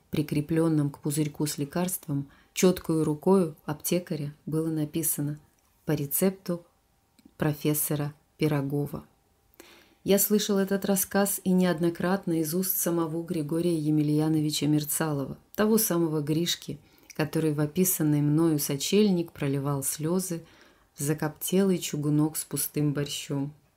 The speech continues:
Теперь он занимает довольно крупный ответственный пост в одном из банков, слывя образцом честности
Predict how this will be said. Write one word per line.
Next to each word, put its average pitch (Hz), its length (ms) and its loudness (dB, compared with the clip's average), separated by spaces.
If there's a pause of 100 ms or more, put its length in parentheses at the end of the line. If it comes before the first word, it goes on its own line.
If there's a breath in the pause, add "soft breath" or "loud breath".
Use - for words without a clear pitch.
(640)
Теперь 160 360 0
он 156 100 2
занимает 151 560 2
довольно 147 420 2
крупный 156 460 -2
ответственный 147 640 -2
пост 208 460 -2 (360 soft breath)
в 151 60 -6
одном 160 320 2
из 156 100 0
банков, 147 520 -2 (520 loud breath)
слывя 156 460 2
образцом 147 680 0 (160)
честности 160 760 -2